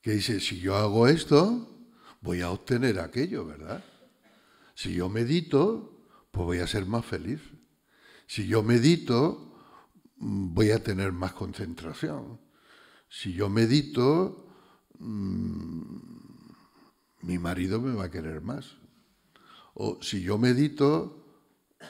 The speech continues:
algo bueno tengo que sacar de esto, porque si no, ¿para qué lo voy a hacer, no?". Y siempre tenemos esa mentalidad del inversor en bolsa que no hace nada por nada, sino siempre esperando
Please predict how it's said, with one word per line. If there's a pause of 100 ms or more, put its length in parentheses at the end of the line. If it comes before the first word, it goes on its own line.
(420)
algo
bueno
tengo
que
sacar
de
esto,
porque
si
no,
¿para
qué
lo
voy
a
hacer,
no?". (1900)
Y
siempre
tenemos
esa
mentalidad
del
inversor
en
bolsa (360)
que
no
hace
nada
por
nada,
sino
siempre
esperando